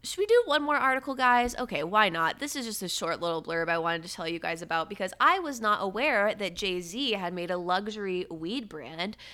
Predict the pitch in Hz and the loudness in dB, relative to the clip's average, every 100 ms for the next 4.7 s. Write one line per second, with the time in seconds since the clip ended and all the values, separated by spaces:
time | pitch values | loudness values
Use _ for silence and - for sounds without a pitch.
0 | - - - 233 226 254 240 240 339 415 | -20 -8 2 4 4 4 2 2 2 4
1 | 381 214 233 196 247 277 220 208 180 175 | 2 0 0 0 2 4 4 8 8 8
2 | 170 190 208 190 170 - 175 160 165 - | 4 4 4 2 -4 0 0 0 -2 -4
3 | 175 185 185 180 175 170 170 175 170 170 | -6 -2 0 0 0 -4 0 -2 -2 -6
4 | 165 190 202 170 170 165 147 | -6 -2 -2 -2 -4 -6 -8